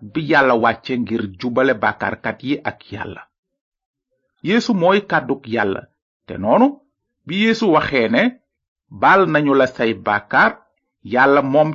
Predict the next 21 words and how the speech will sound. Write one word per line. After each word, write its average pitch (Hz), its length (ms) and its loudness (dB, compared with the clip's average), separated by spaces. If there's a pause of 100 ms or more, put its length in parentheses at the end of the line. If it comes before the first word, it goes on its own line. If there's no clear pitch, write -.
ci 214 100 -4
boppam 170 380 0 (100)
moo 104 180 0
doon 107 220 0
wax 139 300 2
ne, 233 120 2 (460)
"Baal 107 320 -6
nañu 117 240 2
la 240 80 2
say 110 200 -2
bàkkaar." 123 440 0 (1080)
Borom 220 240 4
bi 233 160 4
Yeesu 208 260 2
mooy 175 200 2
baatub 127 420 0
Yàlla. 107 500 -8 (800)
Te 156 80 0
du 160 120 2
loolu 135 260 6
rekk, 247 180 2